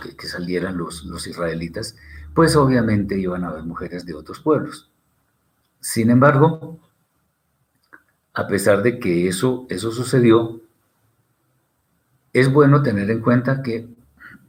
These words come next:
es mejor buscar mujeres, los hombres solteros, mujeres que, que estén en el mismo pueblo. En este caso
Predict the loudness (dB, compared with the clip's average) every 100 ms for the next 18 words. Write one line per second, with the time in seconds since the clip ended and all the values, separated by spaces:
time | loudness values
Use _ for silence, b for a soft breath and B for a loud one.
0 | _ -6 -4 0 2 4 4 2 -12 b
1 | b -10 -6 -4 2 2 0 -8 _ _
2 | _ _ _ _ _ -4 0 2 2 2
3 | -2 -8 -12 -10 -10 -4 -4 2 4 4
4 | 0 b b b b b _ _ _ -4
5 | -2 0 -2 -2 -2 -2 -4 -8 -16 -20
6 | -16 -4 -2 0 0 2 2 0 0 0
7 | 2 2 0 -6 B B 2 4 4 4
8 | 0 2 2 2 0 0 -2